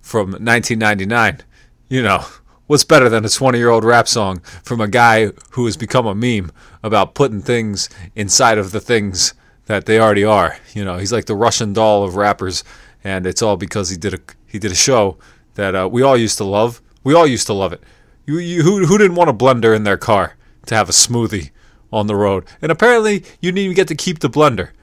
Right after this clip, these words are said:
They took that back. And, you know, I'm, I'm speaking in all hypotheticals. Depends on what you wanted to do with your car. Xzibit would make it so you could do what you wanted to do with your car with some guy from the shop West Coast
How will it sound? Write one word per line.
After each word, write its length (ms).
They 100
took 220
that 200
back. 360
And, 160
you 180
know, 220
I'm, 160
I'm 140
speaking 320
in 80
all 120
hypotheticals. 720
Depends 320
on 60
what 160
you 80
wanted 160
to 80
do 120
with 140
your 80
car. 300
Xzibit 320
would 160
make 180
it 60
so 120
you 120
could 160
do 320
what 180
you 80
wanted 200
to 80
do 340
with 160
your 80
car 420
with 300
some 300
guy 360
from 320
the 80
shop 340
West 220
Coast 400